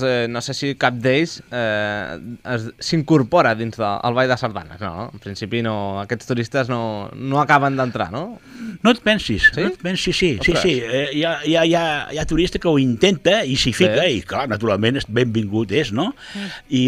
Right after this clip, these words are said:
Speaker 2: i en l'aplec de sardanes del mes de juny sí que hi ha, ja hi ha uns turistes alemanys que aquests ja <laughs> ballen sardanes,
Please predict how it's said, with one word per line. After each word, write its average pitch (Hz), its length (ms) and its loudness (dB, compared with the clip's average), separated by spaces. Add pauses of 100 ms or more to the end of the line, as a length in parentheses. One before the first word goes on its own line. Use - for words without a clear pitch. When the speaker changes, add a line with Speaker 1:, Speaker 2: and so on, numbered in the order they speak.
Speaker 2:
i 120 160 0
en 123 460 -4
l'aplec 214 340 0
de 202 80 0
sardanes 120 560 -2
del 95 160 -2
mes 113 240 -2
de 95 80 -4
juny 123 380 0 (100)
sí - 320 0
que 175 240 -6
hi 143 160 0
ha, 139 80 2
ja 123 240 0
hi 135 80 2
ha 123 60 0 (400)
uns 135 180 -2
turistes 131 400 0
alemanys 123 340 -2
que 151 140 0
aquests 180 240 0
ja 160 200 2
<laughs> 123 100 -4
ballen 165 260 -2
sardanes, 143 640 -2